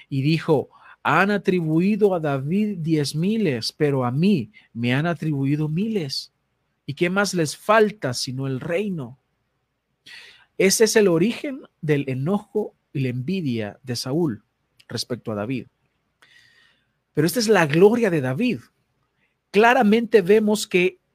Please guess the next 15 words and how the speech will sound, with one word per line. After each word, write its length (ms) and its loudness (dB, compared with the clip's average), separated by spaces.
el 200 -2
pueblo 680 2
estaba 500 -4
alegre 720 -2
y 60 -2
fascinado 880 -4
con 240 -6
la 120 -4
gran 260 -6
hazaña 600 -6
que 120 -8
había 560 -6
acompañado 960 -4
a 100 -10
David. 360 -8